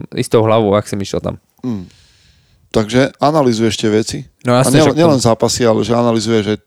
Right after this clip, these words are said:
Speaker 2: svoje prešľapy a učíš sa z nich.
Speaker 1: No jasne, jasne.
Speaker 2: Sa mi páči, že ty povieš jasne, jasne, ale to vôbec nie je jasné.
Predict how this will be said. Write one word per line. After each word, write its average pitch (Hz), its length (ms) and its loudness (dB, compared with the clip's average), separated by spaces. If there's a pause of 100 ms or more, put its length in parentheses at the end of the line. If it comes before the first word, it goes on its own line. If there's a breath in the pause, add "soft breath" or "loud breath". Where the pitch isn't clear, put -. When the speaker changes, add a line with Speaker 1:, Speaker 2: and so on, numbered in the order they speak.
Speaker 2:
svoje 110 240 0
prešľapy 104 500 -4
a 104 80 0
učíš - 260 -6
sa - 120 -10
z - 120 -18
nich. - 140 -20 (300)
Speaker 1:
No 139 160 0
jasne, 120 280 -6
jasne. - 180 -18 (1040 loud breath)
Speaker 2:
Sa - 140 -4
mi 127 80 2
páči, 135 240 2
že 123 80 -2
ty 123 80 -6
povieš 110 260 0
jasne, 110 280 -2
jasne, 104 260 -4
ale 107 240 2
to 123 160 0
vôbec 127 260 2
nie 98 140 -4
je 95 80 -2
jasné. - 240 -10